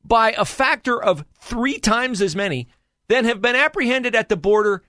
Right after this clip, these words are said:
in the last five years combined. And fifteen were apprehended last year under Trump.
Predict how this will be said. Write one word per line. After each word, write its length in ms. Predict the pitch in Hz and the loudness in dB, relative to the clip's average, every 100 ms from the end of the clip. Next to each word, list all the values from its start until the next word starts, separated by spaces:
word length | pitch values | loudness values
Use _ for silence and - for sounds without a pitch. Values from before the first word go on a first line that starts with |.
| _ - | _ -6
in 140 | 311 | 2
the 100 | 302 | 2
last 380 | 320 370 302 - | 4 2 0 -4
five 460 | - 370 381 262 | 0 4 4 2
years 420 | 165 107 69 - - - | -4 -14 -14 -20 -20 -4
combined. 460 | 190 202 190 87 _ - | 0 2 2 -4 _ -2
And 220 | 185 175 - | 0 0 -6
fifteen 960 | - - - 523 - 220 311 208 175 - _ _ _ - | -20 -2 2 2 2 -2 0 -2 -6 -10 _ _ _ -4
were 220 | 190 208 | -2 0
apprehended 480 | 208 196 185 202 185 | 0 2 0 0 0
last 320 | 214 240 - | -2 -2 -6
year 160 | 101 - - | -12 -8 -2
under 260 | 214 233 220 | 0 0 -4
Trump. 460 | - 226 185 - | -2 -2 -2 -6